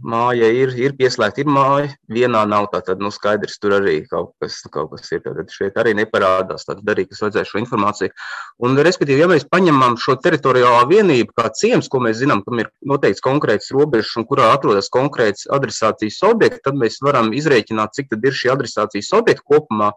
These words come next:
Ja mēs zinām, cik ir pieslēgts šiem centralizētajiem ūdensvadiem, tad mēs varam arī parēķināt, cik tad būtu vajadzīgi pieslēgti, eh, cik vajadzētu iesniegt informāciju par šo decentralizēto kanalizācijas sistēmu un, attiecīgi, tad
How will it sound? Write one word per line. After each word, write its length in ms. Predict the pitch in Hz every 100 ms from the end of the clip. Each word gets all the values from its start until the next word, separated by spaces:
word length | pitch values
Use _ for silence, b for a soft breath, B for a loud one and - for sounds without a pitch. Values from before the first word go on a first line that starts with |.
| B B B B -
Ja 80 |
mēs 220 | 123 110 113
zinām, 240 | 143 104
cik 220 | - 139 110
ir 80 | -
pieslēgts 480 | 139 147 131 101 -
šiem 220 | - 110
centralizētajiem 1040 | 190 262 220 151 131 135 131 - 127 123 120 147
ūdensvadiem, 680 | 131 113 - 131 123 117 117
tad 80 | 131
mēs 220 | 113 -
varam 220 | 123 113
arī 140 | 113 107 -
parēķināt, 680 | 139 135 113 113 113 107 -
cik 140 | 139 135
tad 100 | 107
būtu 400 | 107 117 113 -
vajadzīgi 640 | 117 127 104 107 104 101 -
pieslēgti, 840 | - 135 - 127 113 104 - - 117
eh, 220 | - 135 123
cik 140 | 151 143
vajadzētu 320 | 127 113 127
iesniegt 240 | 143 117 135
informāciju 560 | 139 117 110 110 101
par 160 | - 104
šo 80 | 113
decentralizēto 640 | 226 - 220 160 139 131 120
kanalizācijas 720 | 143 131 117 120 113 113 -
sistēmu 400 | 143 - 113 104
un, 380 | - - - 139
attiecīgi, 380 | 143 113 113
tad 100 | 110